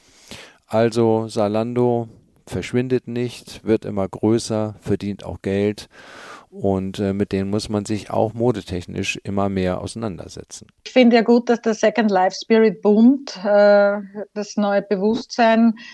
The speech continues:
Speaker 2: äh, für die Produkte wird immer stärker und, äh, ist natürlich schön zu sehen, wenn auch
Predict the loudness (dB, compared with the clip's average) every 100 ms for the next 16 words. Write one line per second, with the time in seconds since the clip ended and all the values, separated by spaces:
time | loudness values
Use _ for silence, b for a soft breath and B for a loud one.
0 | B 0 2 4 4 2 2 0 -2 -2
1 | -2 -2 -2 -6 2 4 4 4 2 2
2 | 2 4 4 2 0 -2 0 -2 -2 0
3 | 2 2 0 -4 2 4 4 2 0 -2
4 | -4 -2 -4 -4 -4 -2 -2 -4 -2 0
5 | 0 0 0 2 0 -2